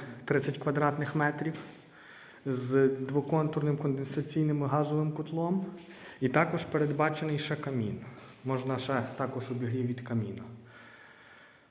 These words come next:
Так. Повністю розведена електрика. Це з кухні-студії вигляд на задній двір. І тут, в принципі, розсувна система з дорожчих варіантів.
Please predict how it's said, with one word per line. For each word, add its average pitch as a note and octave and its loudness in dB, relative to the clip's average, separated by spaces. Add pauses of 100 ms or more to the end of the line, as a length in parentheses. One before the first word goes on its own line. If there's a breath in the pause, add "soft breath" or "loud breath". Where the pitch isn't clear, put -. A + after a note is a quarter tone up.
(1120 loud breath)
Так. - -12 (420 loud breath)
Повністю C#3+ 4
розведена B2 6
електрика. D3 2 (880 loud breath)
Це D3 6
з B2+ 2
кухні-студії B2+ 4
вигляд B2 2
на A#2 2
задній G#2+ 2
двір. C#3+ 4
І B2 0
тут, C#3+ -2
в - -14
принципі, C#3 2
розсувна C3 2
система G2 -4 (120)
з G#2 -8
дорожчих A2+ 0
варіантів. C#3 -2